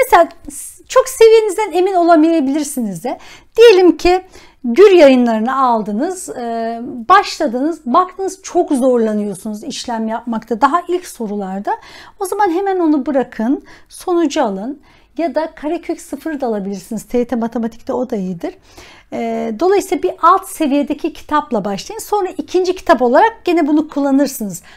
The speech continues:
atmazsınız yani. Şimdi fasikül aldınız.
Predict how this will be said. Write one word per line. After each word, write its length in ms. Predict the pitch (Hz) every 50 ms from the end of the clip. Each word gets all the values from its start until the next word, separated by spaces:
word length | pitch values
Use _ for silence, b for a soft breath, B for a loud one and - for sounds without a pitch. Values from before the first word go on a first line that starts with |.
| b b b
atmazsınız 800 | - - - - 262 277 277 - - - - 214 196 180 170 165
yani. 320 | 180 180 185 185 185 175 - B B B B B B B B B
Şimdi 480 | - - 523 523 427 294 262 254 - - -
fasikül 540 | - - - 466 466 - - - 440 440 381
aldınız. 640 | 320 285 277 233 247 240 202 185 - - - -